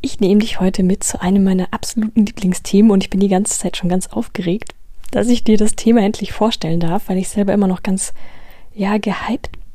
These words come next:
bin, das endlich wiederentdeckt zu haben für mich. Ich habe das schon mal vor einer Weile gemacht, ähm, aber so die letzten Monate hat es wieder so richtig zu mir gefunden, und zwar das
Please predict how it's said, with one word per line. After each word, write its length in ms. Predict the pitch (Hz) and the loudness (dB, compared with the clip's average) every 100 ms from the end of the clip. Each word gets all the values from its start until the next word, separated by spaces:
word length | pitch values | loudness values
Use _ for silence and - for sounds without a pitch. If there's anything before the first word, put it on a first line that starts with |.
| - | 0
bin, 240 | 185 190 - | 2 2 0
das 180 | 311 | -4
endlich 480 | - 214 226 - - - - - | -2 -2 -4 -6 -14 -12 -12 -8
wiederentdeckt 680 | 202 240 262 180 180 - - | 2 4 4 2 0 -4 -4
zu 100 | 175 | -4
haben 200 | 165 175 | -4 -4
für 160 | - | -4
mich. 100 | 196 | -4
Ich 140 | 262 214 | -2 -6
habe 100 | - | -6
das 80 | 202 | -6
schon 160 | 185 | -2
mal 160 | 180 180 | 0 0
vor 160 | - | 0
einer 60 | 175 | 0
Weile 200 | 180 269 | 2 2
gemacht, 320 | 254 269 - - - - - - - | 2 0 0 -2 2 2 2 0 4
ähm, 320 | 214 220 208 | 6 6 4
aber 260 | 180 202 | 2 2
so 120 | 202 202 | 2 4
die 80 | |
letzten 320 | 190 196 - 196 | 4 2 4 4
Monate 320 | 202 214 185 | 4 2 0
hat 100 | 202 | -2
es 140 | 233 | -2
wieder 160 | 208 190 | 0 2
so 80 | 202 | 0
richtig 240 | - - | -4 -10
zu 140 | - | 0
mir 100 | 254 | 2
gefunden, 420 | 175 160 170 185 202 | 2 0 -2 -2 -2
und 140 | 185 | -2
zwar 180 | - 180 | -2 -2
das 300 | 185 - | -2 -2